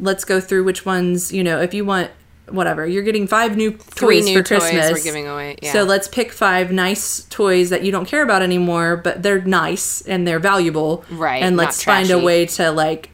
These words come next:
Speaker 1: um, give those away and bless someone else." And that can be the lesson. But I don't know that every single battle needs to be this huge lesson. I think sometimes you can just kinda get rid of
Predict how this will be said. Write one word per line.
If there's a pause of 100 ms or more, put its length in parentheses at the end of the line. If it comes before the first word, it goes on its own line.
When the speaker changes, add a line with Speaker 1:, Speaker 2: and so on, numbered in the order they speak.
Speaker 1:
um, (100)
give
those
away
and
bless
someone
else."
And
that
can
be
the
lesson. (380)
But
I
don't
know
that
every
single
battle
needs
to
be
this
huge (200)
lesson.
I
think
sometimes
you
can
just
kinda
get
rid
of